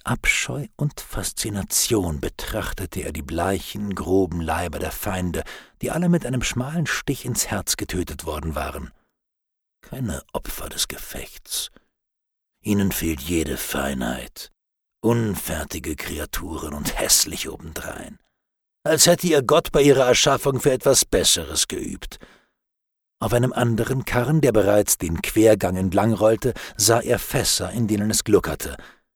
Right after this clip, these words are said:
Es roch intensiv nach dem steinig-metallischen Blut der Untergründigen. „Ich grüße euch“, sagte er und zog seinen Stift, öffnete die Schreibkladde. „Sagt, was tut ihr da?“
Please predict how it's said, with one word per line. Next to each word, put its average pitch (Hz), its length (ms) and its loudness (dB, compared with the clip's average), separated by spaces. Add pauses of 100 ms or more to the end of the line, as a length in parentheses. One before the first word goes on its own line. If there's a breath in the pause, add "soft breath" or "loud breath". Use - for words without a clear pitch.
(140)
Es 117 240 4
roch 147 320 2
intensiv 131 680 0
nach 127 220 0
dem 110 220 -2
steinig-metallischen 131 1400 -2
Blut 110 440 -2
der - 140 -4
Untergründigen. 78 800 -4 (1160 soft breath)
„Ich 120 160 0
grüße 127 380 6
euch“, - 440 -2 (320)
sagte 107 480 2
er 135 200 2
und 135 160 -2
zog - 320 0
seinen 120 320 0
Stift, - 500 0 (280 loud breath)
öffnete 135 480 2
die 127 120 -4
Schreibkladde. 98 800 0 (600 soft breath)
„Sagt, 147 460 4
was 156 240 6
tut 220 300 0
ihr 117 140 8
da?“ 85 440 0